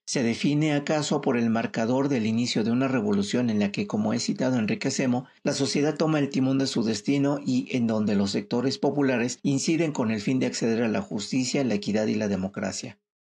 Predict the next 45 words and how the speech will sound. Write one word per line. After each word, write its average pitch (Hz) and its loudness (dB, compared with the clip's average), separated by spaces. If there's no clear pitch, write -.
Este 160 0
es 165 -4
el 123 2
otro 131 0
sentido 117 0
cuando 101 2
se 101 0
habla 123 0
de 113 0
la 101 2
elección 104 0
más 117 0
grande 107 -2
de 107 0
la 92 0
historia 104 0
de 104 0
México, 104 -2
un 160 2
sentido 165 2
cualitativo 147 0
cuyo 117 2
alcance 135 0
transformador 127 -2
pone 175 2
en 143 2
evidencia 123 0
que - -4
el 104 2
siguiente 120 0
momento, 123 0
luego 113 0
de 113 0
la 104 2
elección 104 0
del 117 0
dos 104 -4
mil 113 0
dieciocho, 120 -2
para 120 0
la 110 2
izquierda 120 0
o 107 2
las 104 0
izquierdas, 117 0